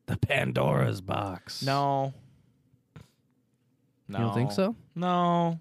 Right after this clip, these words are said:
Speaker 1: You think that's still f-, for the next episode?
Speaker 2: That's the next game. Or maybe, like, pick, you know, Sora opens it Legend of Zelda style and it's glowing and he's like,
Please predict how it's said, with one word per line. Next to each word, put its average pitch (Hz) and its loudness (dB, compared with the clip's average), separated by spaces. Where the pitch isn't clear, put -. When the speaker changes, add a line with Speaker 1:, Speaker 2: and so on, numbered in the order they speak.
Speaker 1:
You 104 -2
think 113 4
that's 104 0
still 110 0
f-, - -20
for 117 -4
the 104 0
next 113 -4
episode? 131 -4
Speaker 2:
That's 127 -2
the 120 -8
next 101 -10
game. 92 -12
Or 180 2
maybe, 208 0
like, 175 0
pick, 160 -4
you 143 -8
know, 107 -8
Sora 143 2
opens 135 -2
it 104 -6
Legend 123 -4
of 117 -6
Zelda 117 -4
style 131 0
and 104 -8
it's 98 -14
glowing 123 -4
and 113 -12
he's 104 -18
like, - -20